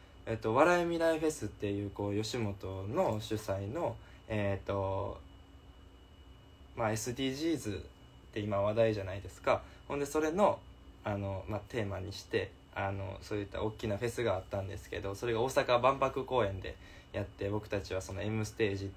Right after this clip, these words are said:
言って、あの、えっと、ジェネレーションズさんと、僕の大大大大大好きなドーベルマンインフィニティさんと、そして僕たちの仲間のオーブ、そしてオクトパス、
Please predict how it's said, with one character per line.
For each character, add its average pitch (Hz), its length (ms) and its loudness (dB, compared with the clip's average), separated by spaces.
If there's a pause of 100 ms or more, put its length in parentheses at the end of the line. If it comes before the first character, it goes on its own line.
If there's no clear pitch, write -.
言 90 80 -6
っ - 40 -10
て、 95 120 -8
あ 95 80 -4
の、 95 40 -8 (440)
え - 60 -6
っ - 40 -4
と、 101 80 -4
ジ 110 100 2
ェ - 20 4
ネ 117 160 2
レ 120 140 4
ー - 20 2
シ 113 140 -2
ョ 117 80 2
ン 113 80 -2
ズ 113 100 -2
さ 110 200 0
ん 110 100 -2
と、 107 280 0 (200)
僕 113 200 -2
の 113 80 2
大 127 500 -2
大 - 300 -2
大 - 300 -2
大 - 240 -4
大 - 220 2
好 - 240 -8
き 127 80 -6
な 117 140 4
ド 120 140 8
ー 117 40 4
ベ 120 80 6
ル 113 100 2
マ 117 60 2
ン 117 80 2
イ 117 60 0
ン 117 40 -2
フ 120 60 -4
ィ 117 40 -2
ニ 113 120 -2
テ 110 100 -2
ィ 107 80 -2
さ 110 160 -4
ん 107 100 -2
と、 104 280 2 (340)
そ 113 80 -4
し 110 60 -6
て 101 340 0 (500)
僕 107 160 -4
た 110 120 -2
ち 104 100 -4
の 104 60 -2
仲 107 260 -2
間 101 80 0
の 120 240 8
オ 113 80 10
ー - 20 4
ブ、 101 220 0 (540)
そ - 80 -14
し - 40 -14
て 101 200 -2
オ 90 80 2
ク - 100 -10
ト 131 80 2
パ 110 140 4
ス、 98 260 -4